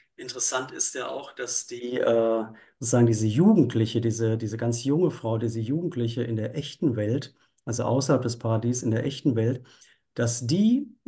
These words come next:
genau diese, ähm, kritische Haltung auch, äh, zeigt, ne? Und dass die sagt, äh, „Ich weiß, meine Mutter hat damit gespielt und so, und, ähm, aber ich hab da keinen Bock drauf, äh, ich geh meinen Weg.“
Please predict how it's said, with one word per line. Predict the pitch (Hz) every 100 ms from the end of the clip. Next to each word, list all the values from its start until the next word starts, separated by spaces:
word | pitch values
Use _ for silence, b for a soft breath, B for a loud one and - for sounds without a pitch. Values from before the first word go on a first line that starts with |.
| 160 -
genau | 147 131 123 151 165
diese, | 147 151 160
ähm, | 156 - 135 131 127 127 - _ -
kritische | - 190 160 - 117
Haltung | 117 131 143 117 113
auch, | 113 117 - _ _ _ _ _
äh, | 131
zeigt, | 113 - 107 110 - - 104
ne? | 107 170
Und | 123 117
dass | 117 -
die | 139
sagt, | 135 127 117 127 -
äh, | 131 120
„Ich | 113
weiß, | 123 170 190 -
meine | 123 120
Mutter | 113 160 170
hat | 151
damit | 139 127 127
gespielt | 117 - 196 202 185 -
und | 139
so, | 143 175 170
und, | 139 127 B B B B
ähm, | 147 139 139 135 -
aber | - 131 135 135 131 127 131
ich | 175 -
hab | 147
da | 135 135
keinen | - 123 120
Bock | 113 -
drauf, | 110 131 151 -
äh, | 123 131
ich | 147 -
geh | 135
meinen | 117 127 147
Weg.“ | 107 117 -